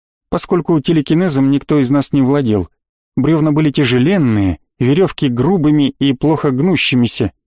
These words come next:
но мы справились и действительно практически уложились в два часа, после чего мистер Каоми разрешил развести костер и приготовить еду.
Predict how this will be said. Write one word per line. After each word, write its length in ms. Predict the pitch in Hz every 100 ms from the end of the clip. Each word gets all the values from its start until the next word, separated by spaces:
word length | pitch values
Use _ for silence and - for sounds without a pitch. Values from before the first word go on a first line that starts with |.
| _ -
но 80 | 180
мы 120 | 214
справились 680 | 220 - 180 170 160 147 - _ _ -
и 80 |
действительно 760 | 170 151 160 - 170 214 180 160
практически 580 | - 151 - 196 - -
уложились 540 | 151 147 127 175 156
в 100 | 135
два 180 | 123 147
часа, 440 | 143 196 - 131 92 _ _ _ -
после 300 | 180 - 147
чего 280 | - 156 190
мистер 360 | 165 - 139
Каоми 380 | - 143 202 180
разрешил 520 | 143 127 151 - 170
развести 440 | 143 131 156 - 160
костер 420 | 143 - 226 220
и 120 | 151
приготовить 640 | 139 139 147 165 156 135
еду. 380 | 127 147 123 90